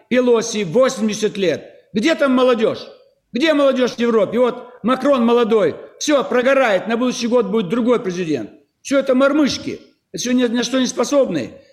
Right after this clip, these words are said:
Молодежь хороша в постели. Молодежь хороша в армии. Она идет в атаку, погибает вслепую. Поэтому не надо мне делать упор на молодежь. У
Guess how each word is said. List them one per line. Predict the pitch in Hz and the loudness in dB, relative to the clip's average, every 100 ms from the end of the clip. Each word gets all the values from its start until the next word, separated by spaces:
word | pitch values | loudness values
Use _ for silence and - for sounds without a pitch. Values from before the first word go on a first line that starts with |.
| _ - | _ -6
Молодежь | 180 202 185 220 277 214 - - - _ | 0 0 2 2 2 0 -8 -16 -20 _
хороша | 202 220 - 247 233 | -2 -2 -2 -2 -2
в | - - | -4 -4
постели. | 240 233 - 254 214 156 117 - _ _ _ _ 165 | -4 -4 -4 0 0 0 -6 -10 _ _ _ _ -2
Молодежь | 202 214 262 254 - | 0 2 0 -2 -2
хороша | 220 220 240 233 | -2 -2 -2 -2
в | 156 185 | 0 0
армии. | 240 208 196 | 0 0 -2
Она | 185 208 202 151 - - _ - | -2 -2 -2 -6 -12 -20 _ -8
идет | 196 196 247 247 | -2 0 0 -2
в | 147 | -4
атаку, | 214 214 254 247 233 226 226 208 | -2 0 -2 0 0 0 -2 -4
погибает | 196 208 226 240 226 | 0 0 2 2 0
вслепую. | - - 220 - 254 202 110 - - _ _ 180 | -4 -4 -4 -2 0 0 -2 -8 -20 _ _ -4
Поэтому | 190 208 214 | -2 -2 -2
не | 233 | 0
надо | 254 254 214 | 2 2 0
мне | 214 208 | 0 -2
делать | 185 208 202 | 0 0 0
упор | 185 240 262 220 - - - 165 | -4 0 0 0 -6 -20 -12 -2
на | 220 | 0
молодежь. | 226 220 190 156 143 | 2 2 2 0 0
У | 151 | 0